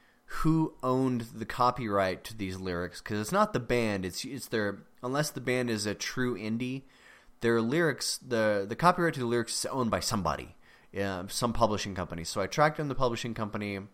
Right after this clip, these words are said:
I got in contact with him. I filed a formal request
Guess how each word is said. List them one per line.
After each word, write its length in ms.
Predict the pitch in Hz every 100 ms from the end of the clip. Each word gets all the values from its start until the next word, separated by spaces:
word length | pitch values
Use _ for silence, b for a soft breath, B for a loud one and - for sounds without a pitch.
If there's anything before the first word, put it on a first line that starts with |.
| b b b _ _
I 420 | 98 95 95 95
got 200 | 90 117
in 80 | 127
contact 440 | 123 120 117 110 113
with 140 | 104
him. 120 | 110
I 100 | 98
filed 320 | 95 104 104 95
a 20 |
formal 400 | - 123 120 120
request 680 | 117 - 117 101 101 -